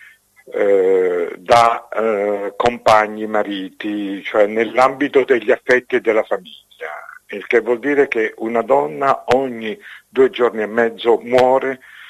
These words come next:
eh, per colpa dei maschietti, eh, oppure del, di un certo tipo di squilibrio tra i sessi.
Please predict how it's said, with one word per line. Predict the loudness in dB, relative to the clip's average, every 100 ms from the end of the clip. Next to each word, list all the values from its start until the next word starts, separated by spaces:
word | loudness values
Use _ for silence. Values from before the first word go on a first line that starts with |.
| -20 _ _
eh, | -8 -6 -4 -4 -6 -2
per | 0 0
colpa | 2 4 4 2 0
dei | 0 -4
maschietti, | -6 -16 -12 -12 -12 _ -14 -14 -14 -18 -10
eh, | -8 -8 -10 -12
oppure | -8 -8 -8 -12 -8 0 0
del, | 0 -6 -6 -8
di | -8
un | -10
certo | -2 -4 -2 -6
tipo | -6 -20 -10 -10
di | -8 -10
squilibrio | -10 -2 -2 -2 -6 -6 -4 0 -2
tra | -2 -6
i | -6
sessi. | -8 -16 -20 _ _ -20